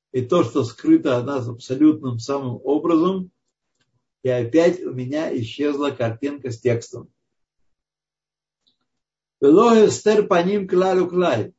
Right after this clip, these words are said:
И не, когда мы учим Тору, в нашем мозгу, спасибо большое, э, в нашем мозгу и наших словах, когда мы произносим слова Торы,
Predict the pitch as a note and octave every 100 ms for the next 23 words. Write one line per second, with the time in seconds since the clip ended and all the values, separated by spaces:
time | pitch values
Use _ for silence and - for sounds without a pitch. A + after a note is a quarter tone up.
0 | _ - D3 F3 - - D#3 F3+ F#3+ F#3
1 | F#3 - F#3+ F#3 D#3+ C3+ A3 A3+ F#3 C3
2 | - - D#3+ C3 D#3+ D3+ D3 A#2+ C#3 F#3
3 | F#3+ D3+ A#2+ D#3+ C#3+ C3 A#2+ - C#3+ D#3+
4 | G3 - _ _ _ _ _ _ _ _
5 | B2+ A#2+ D3 D3 D#3 D3+ D3 A#2+ D#3+ F3+
6 | F#3+ C#3 D3+ C#3+ - A#2 C#3 C3+ D#3+ D#3+
7 | C#3 C3 A#2 B2+ A2+ E3 - - F3 D#3+
8 | F3 F3 F3+ F3+